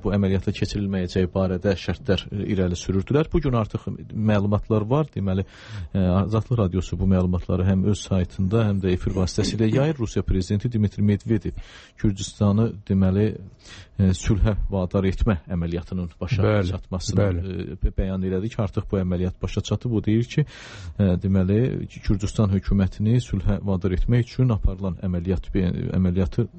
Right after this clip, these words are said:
Speaker 1: deməli, bitirməyə qərara alıram, məqsədə nail olunub. E, Medvedevin sözləridir və o baş qərargah rəisi eyni zamanda, e, Gür-, Rusiyanın müdafiə naziri ilə də söhbətində onlara da göstəriş veril-, verib ki, amma başqa əgər, e,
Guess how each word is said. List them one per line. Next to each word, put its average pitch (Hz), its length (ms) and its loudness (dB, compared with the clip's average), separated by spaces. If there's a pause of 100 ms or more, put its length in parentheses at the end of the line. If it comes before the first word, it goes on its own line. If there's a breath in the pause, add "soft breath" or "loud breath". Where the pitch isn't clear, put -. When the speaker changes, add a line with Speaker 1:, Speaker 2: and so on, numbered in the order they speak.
(160)
Speaker 1:
deməli, 90 280 2 (340 loud breath)
bitirməyə 98 480 4
qərara 92 400 2
alıram, 117 560 2
məqsədə 104 540 0
nail 90 300 2
olunub. 110 380 4 (540 loud breath)
E, 90 200 4 (160)
Medvedevin 90 520 0
sözləridir 101 640 0
və 104 80 4
o 95 120 0
baş 110 200 -2
qərargah 95 400 0 (240)
rəisi 101 480 2
eyni 92 160 0
zamanda, 95 560 2 (520 loud breath)
e, 101 120 6 (400)
Gür-, 98 400 2
Rusiyanın 107 560 2
müdafiə 101 520 2
naziri 92 360 2
ilə 90 120 4
də 87 120 -4
söhbətində 92 560 2
onlara 95 260 2
da 95 60 0
göstəriş 92 560 -4
veril-, 104 300 -2
verib 113 260 0
ki, 143 120 0
amma 110 280 0
başqa 101 360 0
əgər, 90 280 -2
e, 110 180 0